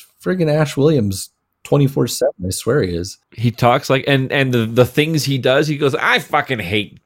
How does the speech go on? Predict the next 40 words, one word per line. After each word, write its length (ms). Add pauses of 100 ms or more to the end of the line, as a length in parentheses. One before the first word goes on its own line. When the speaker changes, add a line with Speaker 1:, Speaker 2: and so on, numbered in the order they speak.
Speaker 2:
fans." 840
Well, 380 (360)
I, 180 (220)
not 380
that 120
he 80
hates 320
fans. 580
He 100
says 180
he 100
doesn't 280
understand 840 (300)
how 280
people 380
like 260
Beyonce 920
and 100
all 140
these 180
people 280
can 140
have 180
fans 320
clamoring 600
over 300
them 180
twenty-four 560
seven. 500 (280)
He 100
says 180
he 140
thinks 240
it's 140
cool 300
the 60
way 180
he 200
has 300
fans. 420